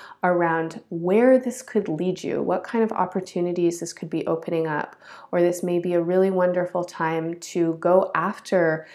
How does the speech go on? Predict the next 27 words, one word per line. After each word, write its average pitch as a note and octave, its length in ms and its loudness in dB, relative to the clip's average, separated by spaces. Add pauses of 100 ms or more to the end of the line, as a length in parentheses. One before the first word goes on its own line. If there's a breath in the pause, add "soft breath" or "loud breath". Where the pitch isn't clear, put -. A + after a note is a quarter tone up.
(160 loud breath)
these F3+ 240 2
new E3+ 180 0
openings. - 800 -4
Um, D#3+ 480 -4 (160)
this F3+ 200 -2
is G3 140 -2
a E3 400 0 (300)
awesome C4 380 6
time F#3 340 2
to F#3 120 -2
learn F3 220 2
a F3 60 2
new E3+ 240 0
language. D#3+ 720 -4 (400 loud breath)
Um, D#3 340 -4
I E3 60 -8
know E3 140 -4
you F3 180 2
won't F3 180 2
ner-, E3+ 280 -2
learn F#3 260 4
a F#3+ 40 4
new F#3 200 4
language F#3+ 360 0
in F3 120 -2
a E3 60 -4
month, E3+ 400 0